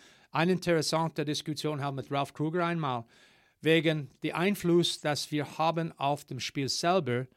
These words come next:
Sonst, wenn das Scheibe geht auf dem Eis, was ist unser Einfluss auf das Spiel selber? We-, wegen,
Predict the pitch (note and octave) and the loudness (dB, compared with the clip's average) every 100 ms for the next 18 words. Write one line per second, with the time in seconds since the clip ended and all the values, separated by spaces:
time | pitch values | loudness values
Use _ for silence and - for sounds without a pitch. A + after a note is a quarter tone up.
0 | _ _ _ - D3 - - - - D#3+ | _ _ _ -20 -18 -18 -20 -4 4 4
1 | D#3+ - C#3+ C3+ D3+ D3 - - F#3+ G#3 | 4 0 0 4 6 6 4 8 10 10
2 | G3+ - D#3 D#3 E3+ E3 E3 D3+ F3 G3+ | 8 6 4 8 8 8 4 6 6 6
3 | - - - C3 F#3 F3+ D#3+ - F3 F#3+ | 4 -6 -10 2 2 4 0 0 2 2
4 | - F3 - C#3+ E3 - E3+ - D3 D3+ | 2 2 0 0 0 0 -2 0 0 0
5 | - C3+ - C#3 C#3+ C3+ D3+ D3+ E3+ E3 | 0 -6 -4 -2 -2 -2 -4 -2 -2 0